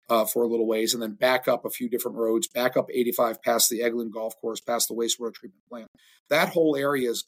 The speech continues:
carved out as the C R A. The C R A gets special tax benefits. And what the, what it does is it gets to keep additional revenue that's generated, um, inside that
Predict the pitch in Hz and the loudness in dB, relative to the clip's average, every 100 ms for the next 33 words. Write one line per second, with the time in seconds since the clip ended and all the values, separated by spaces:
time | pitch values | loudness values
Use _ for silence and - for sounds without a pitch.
0 | - 131 127 113 117 113 113 107 - 113 | -4 2 4 4 -2 -2 -2 -4 -4 -6
1 | 107 - _ _ - - 127 117 117 98 | -8 -14 _ _ 2 4 4 2 0 -4
2 | - _ _ _ - 185 190 156 147 - | -12 _ _ _ 0 4 4 4 0 -2
3 | 143 131 107 127 123 - 104 95 - - | -4 -4 -4 -4 -4 -6 -8 -12 -14 -4
4 | - - _ _ - 131 139 139 131 123 | -2 -4 _ _ -2 2 4 2 -2 -4
5 | 123 127 120 98 139 143 127 113 113 127 | -2 0 0 2 4 4 2 0 0 2
6 | - 123 - - 147 143 104 120 123 131 | 2 -2 -6 -2 -2 -2 -2 0 0 2
7 | 120 110 117 117 117 107 98 - 123 127 | 0 4 2 2 -2 -2 -2 2 2 4
8 | 123 117 113 104 _ _ _ _ - 120 | 4 2 2 -4 _ _ _ _ -10 -8
9 | 110 - 139 151 - - 123 127 - 117 | -8 -2 0 2 2 2 4 2 2 -2